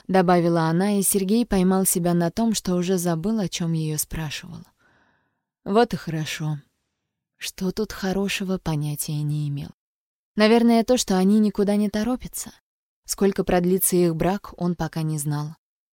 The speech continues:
Но, может, и месяц, и два, сколько будет нужно, короче.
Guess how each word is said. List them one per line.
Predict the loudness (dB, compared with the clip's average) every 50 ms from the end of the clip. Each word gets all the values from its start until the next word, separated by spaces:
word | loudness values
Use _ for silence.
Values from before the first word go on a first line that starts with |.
| _ _
Но, | 2 4 6
может, | 6 6 6 6 4 2 2 4
и | 6 6
месяц, | 8 8 6 6 4 4 2 0 0 0 0
и | 0
два, | 0 0 0 0 -2 -2 -4 -6 -12 -10
сколько | -8 -8 -4 -2 -2 0 0 2
будет | 2 4 4 4 4 2
нужно, | 2 0 -2 -2 -4 -6
короче. | -6 -8 -10 -10 -10 -10 -10 -10 -10 -12